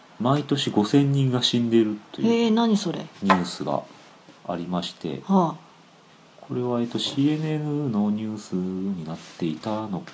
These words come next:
Speaker 1: かなと思うんですけど、
Speaker 2: うん。
Speaker 1: 何年だろう。えっと、ビクトリア湖は、あの、世界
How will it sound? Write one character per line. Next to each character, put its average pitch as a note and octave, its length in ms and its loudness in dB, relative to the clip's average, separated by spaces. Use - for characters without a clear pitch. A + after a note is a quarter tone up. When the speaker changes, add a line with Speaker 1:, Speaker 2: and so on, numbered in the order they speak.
Speaker 1:
か D2 140 -6
な F2 140 -4
と - 140 -8
思 D#2 180 -8
う - 40 -10
ん - 60 -12
で - 80 -12
す - 100 -18
け - 120 -8
ど、 G2+ 240 -4
Speaker 2:
う G#3 40 8
ん。 F3+ 280 6
Speaker 1:
何 A#2 180 -4
年 D#2 140 -4
だ - 120 -6
ろ B1 100 -8
う。 - 40 -6
え G2 140 2
っ - 40 -2
と、 - 80 -8
ビ - 160 -4
ク - 60 -12
ト - 120 4
リ E3+ 140 6
ア E3+ 40 2
湖 F#2 200 -2
は、 D#2+ 260 2
あ F#2+ 80 -4
の、 E2+ 260 -8
世 - 380 -4
界 F#2+ 360 2